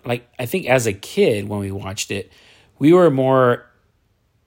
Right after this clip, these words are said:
interested in the whole, like, Ghostbuster aspect of it, like, the fact that, like, it was cool that they were, like,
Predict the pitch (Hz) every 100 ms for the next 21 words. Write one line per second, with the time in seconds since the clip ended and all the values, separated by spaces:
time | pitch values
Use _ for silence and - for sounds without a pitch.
0 | _ _ _ _ _ - 139 135 131 -
1 | 131 - 120 117 113 110 107 104 113 113
2 | 110 98 92 _ - 110 120 - 123 -
3 | - 107 - 107 127 - 170 165 180 185
4 | 151 117 104 95 - _ _ - 113 -
5 | 107 101 110 98 _ _ _ _ _ _
6 | _ _ _ _ _ _ _ 139 139 139
7 | 143 - - 160 143 98 92 _ - 110
8 | 101 107 107 104 98 90